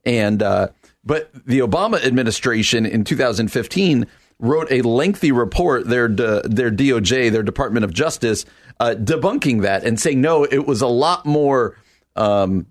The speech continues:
nuanced. There was a struggle. Michael Brown actually reached for the officer's gun, and, uh, they actually said it was m-, more or less justified.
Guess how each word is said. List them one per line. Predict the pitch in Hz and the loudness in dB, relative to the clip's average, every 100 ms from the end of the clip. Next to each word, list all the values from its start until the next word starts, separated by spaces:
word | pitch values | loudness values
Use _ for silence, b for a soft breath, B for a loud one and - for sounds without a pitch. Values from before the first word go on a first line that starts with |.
| 104 | -2
nuanced. | 139 170 123 107 104 | 0 0 0 0 0
There | - | 0
was | 185 98 | 0 -2
a | |
struggle. | 98 - 160 156 139 143 120 | -2 -2 0 0 0 0 0
Michael | 123 127 | 0 0
Brown | 113 117 107 | 0 0 0
actually | 104 - 98 | -2 -2 0
reached | 110 113 - | 0 -2 -6
for | - 107 | -4 0
the | |
officer's | 104 98 104 - 92 90 | 0 0 -4 -2 -2 -2
gun, | 165 165 151 139 B B B B | 0 0 0 0 B B B B
and, | 127 127 113 107 98 - | -2 0 2 2 0 0
uh, | 101 92 87 82 | 0 2 0 0
they | 127 | -2
actually | 135 - 110 | -2 0 0
said | 127 110 | 0 0
it | - | 0
was | 110 90 _ - | -2 -4 _ -12
m-, | 95 _ | -12 _
more | 104 107 | -2 0
or | |
less | 104 104 | 0 0
justified. | - 240 - - 90 | -2 -2 -2 -2 -4